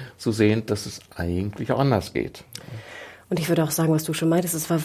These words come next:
Speaker 2: wahnsinnig frech und mutig. Ich würde sogar sagen, als Serienjunkie würde ich das Format fast als Mockumentary betiteln,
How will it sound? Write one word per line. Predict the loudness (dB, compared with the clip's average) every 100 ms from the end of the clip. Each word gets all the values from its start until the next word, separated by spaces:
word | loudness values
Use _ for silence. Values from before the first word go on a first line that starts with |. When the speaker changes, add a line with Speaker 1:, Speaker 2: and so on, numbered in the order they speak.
| 0
Speaker 2:
wahnsinnig | 0 0 2 4 4 2 -4
frech | -2 2 2 4
und | 4
mutig. | 4 4 0 -2 -4
Ich | -2
würde | 0 4
sogar | 4 4
sagen, | 4 6 6 6
als | 4 4
Serienjunkie | 6 6 6 4 4 4
würde | 2
ich | 2
das | 0 2 2 0
Format | 2 4 4 2
fast | -2 -2
als | 2 2
Mockumentary | 2 4 4 4 2 0
betiteln, | -2 -4 -2 2 2